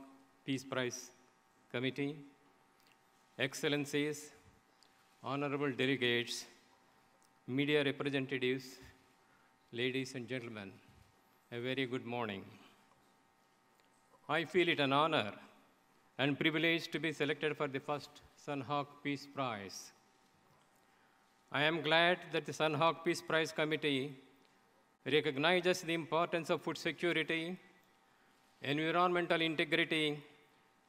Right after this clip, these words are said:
and overall socio-economic development as essential prerequisites for a peaceful society. This becomes much more important in the present-day context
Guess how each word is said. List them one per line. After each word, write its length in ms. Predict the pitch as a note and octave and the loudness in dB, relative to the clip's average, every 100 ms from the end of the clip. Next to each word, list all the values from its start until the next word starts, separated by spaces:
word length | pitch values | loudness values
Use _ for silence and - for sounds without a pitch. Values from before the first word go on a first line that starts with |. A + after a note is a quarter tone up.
| - | -4
and 320 | C3+ E3 F3 C#3 | 2 2 2 -2
overall 440 | D3+ E3 E3+ E3 E3 | 0 4 4 4 2
socio-economic 920 | - E3 E3+ E3+ D#3+ C#3+ D3+ D#3 C#3+ | -2 -2 0 2 0 2 0 0 0
development 720 | C3+ D3 C#3 C#3+ C#3+ C#3 - - _ _ _ _ _ _ _ _ - | 2 2 0 2 0 0 -8 -20 _ _ _ _ _ _ _ _ -6
as 320 | C#3+ E3+ F3 - - | 2 2 2 -2 -6
essential 540 | D#3+ D3 G3+ G3+ F#3 D3+ | -4 0 0 2 2 2
prerequisites 920 | D3 E3 D3+ - D3+ B2+ C3 B2+ - - - _ _ - - _ - | 4 4 4 2 0 4 4 2 -10 -16 -20 _ _ -20 -20 _ -10
for 100 | B2+ | -4
a 100 | C3+ | -4
peaceful 440 | C3+ C#3+ C3+ C#3+ C3 | -2 -4 -2 -4 -4
society. 640 | B2 - C#3+ C3+ A#2 F#2+ F#2+ B2 - - - _ _ _ _ _ _ _ _ _ _ _ _ - | -4 -4 -2 -2 -6 -8 -10 -18 -20 -20 -20 _ _ _ _ _ _ _ _ _ _ _ _ -16
This 280 | A#2+ F#3 D3 | -2 -2 2
becomes 360 | G3 G#3 G3+ | 2 2 0
much 220 | F#3+ G3 F#3 | 2 2 4
more 400 | G3 F#3 A#2+ G#2 | 6 6 6 2
important 720 | E3+ D3+ C#3+ F3+ F#3 G3 G3 F#3+ | -4 -4 2 4 4 2 0 -2
in 80 | |
the 80 | E3+ | -2
present-day 460 | E3+ E3 F3 E3+ F3+ | 0 2 2 2 2
context 680 | E3+ E3 D3+ F#3 - - | 2 0 0 0 -2 -12